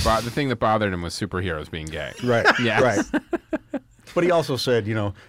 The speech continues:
Speaker 2: "Hey, I wanna talk to you about, you know, you know, when y-, you're Jewish, aren't you?" I said, "Uh, yeah." He said, "Well, when you killed Jesus." And I said, "I'm, I'm relatively certain it wasn't me."
Speaker 1: Yeah. <laughs>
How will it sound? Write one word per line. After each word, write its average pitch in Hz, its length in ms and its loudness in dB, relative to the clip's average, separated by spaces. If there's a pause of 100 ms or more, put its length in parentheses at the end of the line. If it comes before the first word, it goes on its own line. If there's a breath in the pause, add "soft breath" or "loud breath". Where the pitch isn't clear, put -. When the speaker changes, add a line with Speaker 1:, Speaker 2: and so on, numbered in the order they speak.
Speaker 2:
"Hey, 120 120 2
I - 20 2
wanna 113 200 0
talk 101 240 -2
to - 100 -6
you 101 40 -2
about, 90 280 -4 (100)
you 101 100 -4
know, 85 220 -8
you 98 160 -6
know, 92 80 -4
when 92 260 -6 (120)
y-, 101 120 -14
you're 101 200 -6
Jewish, 90 440 -6
aren't 90 240 -10
you?" 90 140 -8
I 85 60 -8
said, 85 240 -10
"Uh, 80 140 -10
yeah." 80 280 -12
He 87 80 -12
said, 95 160 -12
"Well, 90 140 -8
when 104 160 -2
you 127 100 0
killed 117 320 -4
Jesus." 90 560 -8 (640 loud breath)
And 87 160 -12
I 85 80 -10
said, 87 220 -12
"I'm, 85 440 -14 (240)
I'm 95 280 -4
relatively 123 540 2
certain 107 300 -2
it 92 100 -6
wasn't 90 340 -8
me." - 380 -12 (100)
Speaker 1:
Yeah. 117 240 -4
<laughs> - 40 -10